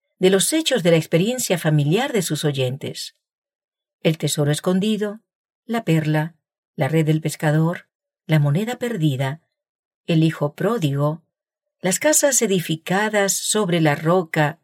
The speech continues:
y la arena. En sus lecciones había algo capaz de interesar a cada mente, de apelar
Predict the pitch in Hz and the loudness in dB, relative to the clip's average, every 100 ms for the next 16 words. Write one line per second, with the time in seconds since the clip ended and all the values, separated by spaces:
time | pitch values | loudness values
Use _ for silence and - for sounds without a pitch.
0 | - 175 143 135 135 127 131 - _ _ | -4 0 2 0 0 -2 -4 -10 _ _
1 | _ _ _ _ _ _ _ _ _ - | _ _ _ _ _ _ _ _ _ -2
2 | 220 233 202 208 202 - 311 262 143 143 | 0 0 0 0 0 0 2 2 0 0
3 | - _ _ _ _ - 190 285 330 311 | -4 _ _ _ _ -4 -2 0 0 2
4 | 302 302 285 170 165 214 226 170 147 143 | 2 0 0 -4 -4 -4 -2 0 0 0
5 | 151 143 - 202 202 202 - 165 165 190 | 0 0 -2 -2 -4 -4 -4 -4 -2 0
6 | 147 135 123 147 117 170 _ _ _ _ | 0 0 -4 -6 -10 -12 _ _ _ _
7 | _ _ _ 156 143 143 131 147 240 262 | _ _ _ -2 0 0 0 0 0 -2